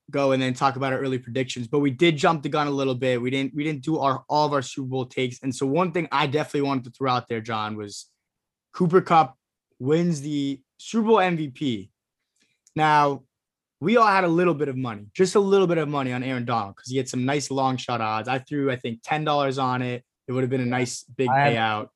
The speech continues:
Speaker 2: Mm-hmm.
Speaker 1: I think at halftime, we threw another five dollars on it just 'cause he had, still had really good odds. And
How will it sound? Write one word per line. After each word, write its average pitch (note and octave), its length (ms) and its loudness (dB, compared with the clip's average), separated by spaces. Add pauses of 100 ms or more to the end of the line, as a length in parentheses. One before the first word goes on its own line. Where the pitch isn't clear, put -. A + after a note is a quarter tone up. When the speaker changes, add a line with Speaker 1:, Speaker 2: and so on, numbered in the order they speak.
(140)
Speaker 2:
Mm-hmm. A#2 220 -10 (540)
Speaker 1:
I E3 60 0
think F#3 120 6
at D#3 120 4
halftime, D#3+ 680 2
we D#3 60 -6
threw D#3 240 -4
another D3 420 -2 (160)
five D3 320 2
dollars D3 340 0
on C#3+ 200 -2
it C3+ 120 -6
just C3 180 -14
'cause B2 200 -6
he B2 160 -4
had, A#2 140 -4
still - 280 0
had D#3 160 4
really D3+ 260 0
good C#3+ 140 -2
odds. C3+ 420 0 (680)
And D3 480 -2